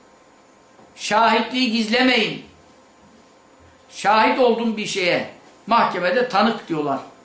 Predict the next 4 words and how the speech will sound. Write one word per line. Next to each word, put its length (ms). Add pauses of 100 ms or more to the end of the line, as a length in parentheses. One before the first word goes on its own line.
Şahit. 400 (1160)
Soruyorlar. 720 (1400)
Karşı 380
taraf 440